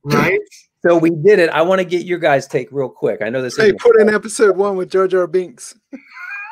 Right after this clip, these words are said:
Speaker 2: Yeah, that, that was my next question. Like, how would you introduce someone to Star Wars? Would you start with episode four, or would you go to one?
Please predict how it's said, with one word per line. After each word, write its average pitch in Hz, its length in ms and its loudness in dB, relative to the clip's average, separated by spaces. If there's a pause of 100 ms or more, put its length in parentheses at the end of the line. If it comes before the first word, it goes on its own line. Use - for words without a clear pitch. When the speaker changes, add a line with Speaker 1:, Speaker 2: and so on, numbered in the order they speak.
(120)
Speaker 2:
Yeah, 196 140 2
that, 220 240 0
that 208 120 4
was 226 120 4
my 202 120 0
next 202 200 -4
question. 240 400 -4
Like, 120 160 -4
how 170 180 -2
would 190 180 -6
you 175 140 -6
introduce 139 840 -10
someone 117 380 -6
to 107 60 -10
Star 165 320 -2
Wars? 95 240 -8
Would 110 180 -12
you 110 60 -12
start 127 260 0
with 123 100 -2
episode 127 460 -4
four, 175 480 -8 (320)
or 110 480 -2
would 107 100 -8
you 113 80 -10
go 110 120 0
to 104 80 -2
one? 92 280 -8